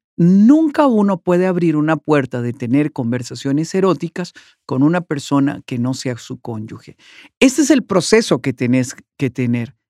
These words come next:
En cuanto a tu esposa, tiene que vivir un proceso de perdonar. Perdonar es soltar, es dejar ir, es romper la lista de los pendientes.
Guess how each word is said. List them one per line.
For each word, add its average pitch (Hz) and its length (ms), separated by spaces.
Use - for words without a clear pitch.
En 180 160
cuanto 214 380
a - 20
tu 185 140
esposa, 156 480
tiene 170 260
que 170 120
vivir 160 280
un 151 80
proceso 139 420
de 147 140
perdonar. 147 560
Perdonar 160 680
es 175 240
soltar, 175 800
es 135 160
dejar 165 340
ir, 214 200
es 170 420
romper 185 480
la 165 120
lista 165 400
de 147 100
los 127 220
pendientes. 156 680